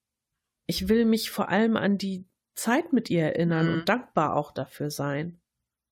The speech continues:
Speaker 1: Das, äh, war eigentlich, das war schön, dass er mir das in dem Moment gesagt hat, auch wenn das für manche vielleicht ein bisschen kaltherzig klingt oder so, aber ja, so sind wir halt. Nordisch,
Speaker 2: <laughs>
Speaker 1: trocken. <laughs>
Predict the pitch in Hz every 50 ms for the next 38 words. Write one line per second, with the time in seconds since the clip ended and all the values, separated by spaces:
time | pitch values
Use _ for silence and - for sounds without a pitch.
0 | _ _ _ _ _ _ _ _ _ _ _ _ _ _ _ _ _ _ _ -
1 | - 208 - - - - 220 214 214 208 214 214 214 214 214 220 - _ _ _
2 | _ _ _ _ - 214 214 214 208 - - 208 214 220 220 220 - 226 214 -
3 | - - - _ _ _ _ _ _ _ _ _ _ _ _ _ _ _ _ -
4 | - 202 - - 202 208 208 - - 277 370 349 233 190 190 - 175 175 175 175
5 | 175 175 175 - - 180 180 170 175 170 170 170 165 170 170 - 185 170 175 185
6 | 220 - - 180 170 - - - - - 165 170 170 165 170 - _ _ _ _
7 | _ _ _ _ _ _ _ _ _ - - 185 180 170 160 170 180 180 202 202
8 | - 190 - - 180 175 180 180 - 175 175 170 - - 175 175 - - 208 247
9 | 254 - - 143 135 - - 139 - - - - 175 165 170 170 165 170 165 175
10 | 175 180 175 185 202 214 214 - 185 - 190 185 180 185 180 _ _ _ _ _
11 | _ _ _ _ _ _ _ - - - _ _ - 208 208 190 190 190 175 185
12 | 190 185 180 160 160 160 139 143 147 147 - - - _ _ _ _ _ - 190
13 | 185 185 202 214 226 - 226 220 220 - - 208 208 - - 277 285 - - 254
14 | 202 202 202 214 - -